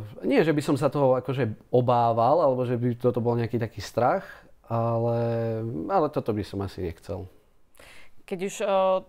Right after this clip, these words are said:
Speaker 2: teda hovoríš o tom, o tom sklamaní, alebo teda, že by si nechcel sklamať okolie, ty si spomínal, že k tomuto športu ťa, ťa doviedol ocino. O, ako to možno vníma celá tvoja rodina, alebo vravel si, že ťa podporujú, ale ako to, ako,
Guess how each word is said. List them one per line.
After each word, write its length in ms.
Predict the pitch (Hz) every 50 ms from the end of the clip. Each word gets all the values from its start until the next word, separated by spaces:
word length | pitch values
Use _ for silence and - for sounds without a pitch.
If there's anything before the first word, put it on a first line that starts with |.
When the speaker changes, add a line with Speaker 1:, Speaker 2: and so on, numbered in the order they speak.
| _ -
Speaker 2:
teda 240 | - 202 190 208 202
hovoríš 400 | 196 196 185 196 202 190 190 185
o 120 | 202 180
tom, 360 | 180 - - 180 175 175 160 -
o 80 | -
tom 160 | 165 - 170
sklamaní, 480 | 175 160 - - 190 180 180 185 180 170
alebo 80 | 165 -
teda, 240 | 175 175 175 175
že 160 | 165 175 170 165
by 80 | 165
si 160 | 165 - 196
nechcel 240 | 180 170 170 170 -
sklamať 400 | 196 - - 202 196 190 190 175
okolie, 320 | 175 - - 190 196 190 -
ty 80 | 180
si 80 | - -
spomínal, 480 | - - - 170 175 175 175 180 180
že 80 | 165 175
k 80 | 165 -
tomuto 240 | 180 180 175 165
športu 400 | 180 - - 185 165 165 - 190
ťa, 320 | - - 190 180 180 196 185
ťa 120 | - 185 170
doviedol 320 | 175 170 165 170 175 180
ocino. 560 | 175 - - - - - - 170 170 214 311 - - - _ _ - - - - - - _ _ _ _
O, 160 | - - 175 175 175 170 175 175 170 175 175 175 175 170 175 175 - _ - - _ _ _ _
ako 200 | _ - - -
to 120 | 339 -
možno 240 | 208 185 185 - 196
vníma 320 | 165 175 180 175 175 175 165
celá 240 | - - 175 165
tvoja 240 | 165 165 - 170 165
rodina, 400 | 165 165 165 165 180 170 160 160
alebo 320 | 156 160 160 160 165 170 170
vravel 320 | - 185 185 180 170 170
si, 80 | - 170
že 160 | 151 156 -
ťa 80 | 156
podporujú, 400 | - 170 160 - - 180 165 165
ale 200 | 160 156 156 156 170
ako 160 | 202 - -
to, 160 | 262 - - 196 175
ako, 240 | - - 185 - -